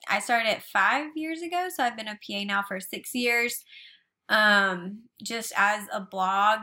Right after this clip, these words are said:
to answer a lot of the questions that I had throughout the process. I know it's confusing. It's still confusing, what, ten years later from when I did it. I think it may even be more confusing now just 'cause there's even more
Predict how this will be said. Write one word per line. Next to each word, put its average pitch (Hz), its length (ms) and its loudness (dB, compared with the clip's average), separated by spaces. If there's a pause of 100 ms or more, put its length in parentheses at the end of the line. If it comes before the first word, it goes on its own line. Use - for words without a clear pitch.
(160)
to 220 120 -8
answer 202 520 -6
a - 100 -2
lot 190 180 4
of 196 60 0
the 196 60 -8
questions 196 520 -4
that - 240 -2
I 247 180 4
had 320 320 -4
throughout 302 280 -6
the 294 80 -12
process. 277 720 -4 (960)
I 220 100 -2
know 226 160 2
it's 196 100 -6
confusing. 220 680 -2
It's 247 240 -2
still 214 280 0
confusing, 226 960 -6 (160)
what, 214 220 -8 (100)
ten 214 220 -10
years 208 280 -4
later 208 680 0
from 208 160 -8
when 208 120 -2
I 202 160 4
did 233 180 4
it. 233 240 2
I 233 80 2
think 208 200 -8
it 202 120 -4
may 202 120 2
even 208 220 -2
be 190 200 -4
more 196 300 2
confusing 285 580 -2
now 269 320 2
just - 200 -12
'cause 208 120 -12
there's 196 220 -6
even 190 240 -6
more 247 440 0